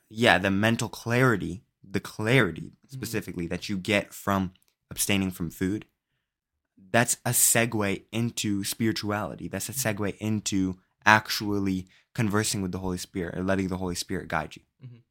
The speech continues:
Speaker 1: So, yeah, I think there's a definite reason as to why God chose
Speaker 2: Food fasting.
Speaker 1: food. Yeah.
Speaker 2: And I think another thing that we should acknowledge is, um, we're kind of dopamine fiends, right? We just,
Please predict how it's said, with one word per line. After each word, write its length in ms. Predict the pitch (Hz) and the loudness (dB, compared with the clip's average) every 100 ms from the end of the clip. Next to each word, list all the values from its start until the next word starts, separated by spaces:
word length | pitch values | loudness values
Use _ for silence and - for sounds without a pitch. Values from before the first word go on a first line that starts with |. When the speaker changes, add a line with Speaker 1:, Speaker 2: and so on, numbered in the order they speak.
| _ _ _ | _ _ _
Speaker 1:
So, 340 | - 107 87 85 _ _ - | -4 0 0 -4 _ _ -6
yeah, 180 | 95 - | -2 -2
I 60 | |
think 200 | 92 131 | -2 -2
there's 180 | 107 101 | -2 -4
a 60 | 85 - - | -8 -12 -12
definite 380 | - 98 - 82 | -2 -2 -2 -6
reason 320 | 82 85 80 | -6 -8 -8
as 120 | 78 - | -12 -8
to 80 | 85 | -6
why 160 | 78 | -6
God 240 | 82 80 80 | -6 -8 -8
chose 440 | - 82 - - _ _ | -12 -14 -16 -20 _ _
Speaker 2:
Food 200 | - 107 | -14 -14
fasting. 240 | - - 82 | -14 -12 -10
Speaker 1:
food. 180 | - - _ - | -10 -14 _ -20
Yeah. 80 | - - | -18 -2
Speaker 2:
And 80 | 175 | 0
I 60 | |
think 260 | 185 214 - _ _ - | 0 -4 -10 _ _ 0
another 400 | 143 156 160 117 - _ _ _ _ _ _ _ _ - - | 2 4 4 4 -4 _ _ _ _ _ _ _ _ -20 -4
thing 200 | 143 143 | 0 0
that 120 | 110 | 0
we 240 | 104 95 - _ _ _ | -2 -6 -8 _ _ _
should 200 | - 151 | -2 -2
acknowledge 440 | 123 113 131 120 | 0 2 2 2
is, 240 | 113 - - _ _ _ _ _ | -2 -8 -14 _ _ _ _ _
um, 360 | 110 104 - - _ _ _ - | 4 4 2 -8 _ _ _ -6
we're 120 | 143 | -4
kind 240 | - 220 | 0 0
of 100 | 170 | 0
dopamine 480 | 135 120 139 123 107 | -2 -2 -2 -4 -6
fiends, 580 | - - 107 113 - - _ _ _ _ _ _ | -8 -4 -2 -2 -6 -10 _ _ _ _ _ _
right? 160 | 127 123 | -2 -2
We 100 | 131 | -2
just, 300 | 131 - | -4 -6